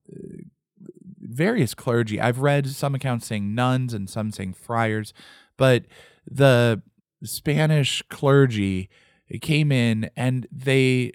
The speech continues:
showed the indigenous people how to make molded confections with sugar, because really after the conquest,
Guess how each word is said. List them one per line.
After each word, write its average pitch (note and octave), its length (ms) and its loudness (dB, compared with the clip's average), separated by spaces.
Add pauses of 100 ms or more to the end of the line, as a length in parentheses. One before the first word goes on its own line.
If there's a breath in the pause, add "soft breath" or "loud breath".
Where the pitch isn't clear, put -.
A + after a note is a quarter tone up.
showed F#3 340 0
the E3+ 160 0
indigenous B2+ 540 -2
people G#2+ 500 -4 (360 loud breath)
how D3+ 260 0
to G3+ 100 4
make B2 520 0 (840)
molded B2+ 720 0
confections G#2+ 800 -4
with G2+ 160 -6
sugar, G#2+ 480 0
because A2+ 420 -2 (420 loud breath)
really C#3+ 760 2 (680)
after D3 500 -4
the B2 80 -2
conquest, A2+ 680 -4